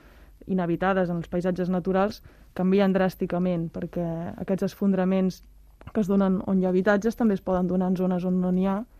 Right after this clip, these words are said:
es poden formar llacs en zones on no existien, rius en zones on no existien, aquesta, eh, part de l'aigua del subsòl pot, pot passar a circular, canviar la hidrologia de la regió, pot canviar, eh, mm, en gran part un paisatge,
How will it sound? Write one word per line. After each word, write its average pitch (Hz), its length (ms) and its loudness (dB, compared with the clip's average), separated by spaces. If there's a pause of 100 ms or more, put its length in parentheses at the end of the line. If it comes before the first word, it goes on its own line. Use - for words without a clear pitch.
(360)
es 190 80 -10
poden 185 280 0
formar 175 340 -2
llacs 190 420 -4 (540)
en 180 140 -2
zones 180 300 0
on 180 120 0
no 180 60 0
existien, 226 640 0
rius 185 300 2
en 185 140 0
zones 175 300 -4
on 175 120 -2
no 170 100 -2
existien, 185 520 -2
aquesta, 180 480 -4 (680)
eh, 180 220 0
part 196 180 2
de 196 100 4
l'aigua 190 300 4
del 185 100 2
subsòl 180 460 -4
pot, 180 160 -2 (120)
pot 175 200 -4
passar 170 420 -4
a 180 60 -4
circular, 190 580 -2 (120)
canviar 180 280 0
la 175 80 2
hidrologia 175 520 2
de 202 100 2
la 196 40 2
regió, 208 640 2
pot 180 200 -4
canviar, 180 440 0 (500)
eh, 180 180 0 (140)
mm, 185 320 0
en 180 460 0
gran 220 220 2
part 214 260 0
un 208 120 2
paisatge, 208 640 2